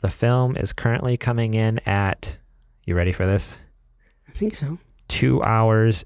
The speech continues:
Speaker 1: and forty-five minutes.
Speaker 2: Whoa!
Speaker 1: A solid half hour longer than its twenty seventeen predecessor. So it's, yeah, half hour longer than the first one.
Speaker 2: Dude, that's sitting through an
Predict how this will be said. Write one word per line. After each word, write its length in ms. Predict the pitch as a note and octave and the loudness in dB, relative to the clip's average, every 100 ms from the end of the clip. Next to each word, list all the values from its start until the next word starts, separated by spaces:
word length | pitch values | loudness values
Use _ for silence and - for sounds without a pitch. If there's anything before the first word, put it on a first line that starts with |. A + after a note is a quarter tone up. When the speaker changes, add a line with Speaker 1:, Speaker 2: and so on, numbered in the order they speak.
| - | -4
Speaker 1:
and 140 | F#2 | -4
forty-five 1120 | - G#2+ A2 A2+ A2 G#2+ - F#2+ G2 G2 F#2+ G2 | 0 2 4 4 2 0 0 2 4 2 0 0
minutes. 520 | F#2+ G2+ F2+ - - | 0 2 2 2 4
Speaker 2:
Whoa! 840 | - - - - - C4+ G#3+ F#3 | 4 4 2 2 2 4 4 4
Speaker 1:
A 40 | D3 | 4
solid 540 | A#2 B2+ C3 C3+ B2+ | 4 4 4 4 4
half 400 | A2 B2+ B2 A#2 | 2 0 0 2
hour 300 | - A#2+ B2 | 2 4 4
longer 380 | A2+ G#2+ G#2 G2+ | 2 2 2 2
than 140 | G2 | 4
its 160 | G2 - | 2 -2
twenty 260 | - G#2 | 0 2
seventeen 460 | G2 G#2 F#2+ F#2 F#2 | 2 2 0 -2 -2
predecessor. 640 | - F2+ E2 E2+ - E2+ | 0 0 0 -2 -4 -6
So 240 | - F#2 E2+ | -4 0 0
it's, 300 | E2 - E3 A#2 - | -2 -6 -8 -10 -4
yeah, 160 | F2+ | -4
half 220 | E2 A2 B2 | 0 0 2
hour 160 | A#2+ | 2
longer 280 | A#2 A2 A2 | 4 4 2
than 120 | G#2+ | 2
the 80 | G#2 | 0
first 360 | - A2 G2+ - | 2 2 2 0
one. 240 | C#2+ D2+ | -2 -2
Speaker 2:
Dude, 220 | - B3+ F#3 | 0 2 4
that's 220 | A#3+ A#3 | 2 2
sitting 320 | - A#3+ G3+ | 2 4 4
through 240 | - G3 | 2 4
an 100 | D#3 | 4